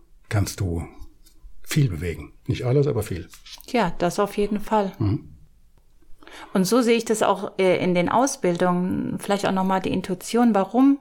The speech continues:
Speaker 2: gebe ich so Ausbildungen? Weil ich damals, wo ich noch kein Heilpraktiker war, gesehen habe, dass es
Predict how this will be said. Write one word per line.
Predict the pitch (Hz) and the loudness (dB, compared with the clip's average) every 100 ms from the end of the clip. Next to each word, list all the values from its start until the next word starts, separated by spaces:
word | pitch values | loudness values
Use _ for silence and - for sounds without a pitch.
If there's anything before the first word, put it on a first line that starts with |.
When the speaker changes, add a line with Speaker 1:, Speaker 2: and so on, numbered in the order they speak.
| _ - | _ -18
Speaker 2:
gebe | - - 190 190 | -8 -2 0 0
ich | 180 | 0
so | 185 | 0
Ausbildungen? | - 165 175 - 180 175 180 180 175 - - - - - | 2 0 -2 -2 -2 0 0 -2 -2 -6 -12 -12 -12 -4
Weil | 180 190 - | 0 0 0
ich | - - - - - - | -2 -4 -6 -10 -4 0
damals, | 170 190 190 - | 2 4 2 2
wo | 185 | 0
ich | 180 | 2
noch | 175 - | 0 -2
kein | - 214 226 214 | -2 2 2 2
Heilpraktiker | 180 170 - 175 - 180 175 175 170 - - - - - | 2 2 -2 -4 -4 -4 0 -2 -2 -6 -8 -12 -20 -16
war, | - 180 170 165 | -2 2 2 0
gesehen | 175 190 196 208 190 | -2 2 2 2 0
habe, | 196 202 | 0 2
dass | 190 185 | 2 2
es | 185 - | -2 -4